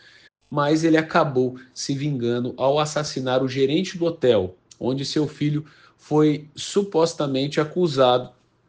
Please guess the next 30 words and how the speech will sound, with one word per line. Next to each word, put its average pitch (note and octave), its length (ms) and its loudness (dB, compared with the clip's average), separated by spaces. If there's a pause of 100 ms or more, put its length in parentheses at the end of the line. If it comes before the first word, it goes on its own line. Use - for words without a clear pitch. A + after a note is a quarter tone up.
(360)
por C3+ 500 0
um D#3+ 160 -2
furto, C#3+ 680 -4 (480)
por B2+ 160 -2
um C3+ 280 -2
dos C3+ 260 -6
hóspedes A#2+ 720 0
que - 140 -2
ali G#2+ 240 0
estavam. F2+ 680 -4 (600)
O - 80 -20
pai B2+ 140 4
do B2 80 -6
Clodimar C3+ 440 0
entendia C#3 640 2
que - 160 -8
o C3+ 80 0
gerente C3+ 380 0
do C3+ 80 -2
hotel C#3+ 320 0
não C#3+ 120 -4
deveria C#3+ 360 0
ter D#3+ 140 0
chamado C3 420 -2
a A2+ 40 2
polícia, G#2+ 460 -2
mas D3+ 240 -2
sim D#3+ 240 -2
o E3 80 -4
tutor, D3+ 560 0